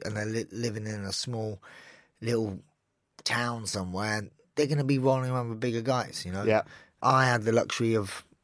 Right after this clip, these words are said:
Speaker 1: having a lot of good people my size to train with, so I didn't have to roll around with middleweights, welterweights, even lightweights, uh, even featherweights. I could actually stick to my weight class pretty much.
Speaker 2: Wow,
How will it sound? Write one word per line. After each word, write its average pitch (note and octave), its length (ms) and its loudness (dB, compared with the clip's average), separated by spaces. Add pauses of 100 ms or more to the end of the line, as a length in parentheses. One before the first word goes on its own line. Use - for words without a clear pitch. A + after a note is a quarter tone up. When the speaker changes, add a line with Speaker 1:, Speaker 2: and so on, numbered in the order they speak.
(160)
Speaker 1:
having A2 240 0
a A2 120 0
lot A2+ 160 2
of G#2 120 -4
good B2 220 0
people G#2 280 -4
my G#2+ 220 0
size A2 540 0 (120)
to A2+ 80 -4
train A2 260 0
with, B1+ 180 -10
so - 120 -2
I G2 80 0
didn't G2 220 -4
have G#2+ 300 -2
to G2 180 -2 (580)
roll G2+ 240 4
around G2 260 0
with F#2+ 180 -2
middleweights, F#2+ 680 -2
welterweights, F#2+ 720 0
even A#2 200 -2
lightweights, - 500 -2
uh, B2+ 180 6
even D3 220 6
featherweights. C3 500 4
I A#2 100 4
could C#3 160 6
actually A#2+ 360 2 (320)
stick - 440 2
to B2 120 0
my A#2 180 4
weight B2+ 260 2
class - 260 -6
pretty F#2 200 -6
much. D#2+ 400 -12
Speaker 2:
Wow, G2+ 300 0